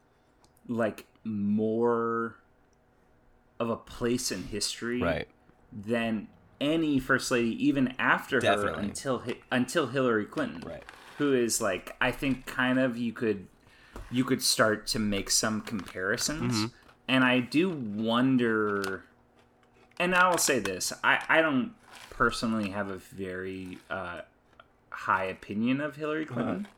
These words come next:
Speaker 2: Uh-huh.
Speaker 1: Um,
Speaker 2: It's okay.
Speaker 1: shocker. Shocker. <laughs> Um,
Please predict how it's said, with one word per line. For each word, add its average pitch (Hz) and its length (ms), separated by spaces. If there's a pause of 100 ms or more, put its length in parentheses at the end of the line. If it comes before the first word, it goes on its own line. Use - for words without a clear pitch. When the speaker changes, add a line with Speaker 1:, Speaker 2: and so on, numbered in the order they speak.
(460)
Speaker 2:
Uh-huh. 104 180
Speaker 1:
Um, 95 220
Speaker 2:
It's 92 80
okay. 101 280 (120)
Speaker 1:
shocker. - 600 (220)
Shocker. 135 580 (120)
<laughs> - 720
Um, 110 600